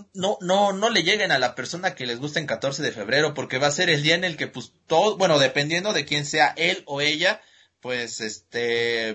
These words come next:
va, va a sentir la presión y, pues, creo que eso no, tampoco es lo correcto. ¿Y para qué se van a amargar el catorce, no? Digo. <laughs>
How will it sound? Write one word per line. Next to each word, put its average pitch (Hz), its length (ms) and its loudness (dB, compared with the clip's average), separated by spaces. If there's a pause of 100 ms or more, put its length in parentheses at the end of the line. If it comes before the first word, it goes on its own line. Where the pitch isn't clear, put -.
(160)
va, 147 520 6
va 151 100 0
a 170 60 2
sentir 165 400 -4
la 156 160 0
presión 196 480 -6
y, - 20 -8
pues, 139 220 -12
creo 185 160 -4
que 202 80 -2
eso 190 160 -4
no, 170 320 -4
tampoco 202 420 0
es 202 60 -2
lo 175 160 0
correcto. 160 400 0
¿Y - 60 -6
para 247 140 -2
qué 403 120 -2
se 392 100 0
van 339 160 4
a 320 40 6
amargar 277 320 4
el 269 120 -2
catorce, 254 560 6
no? 180 240 -4
Digo. 160 240 -4
<laughs> - 480 2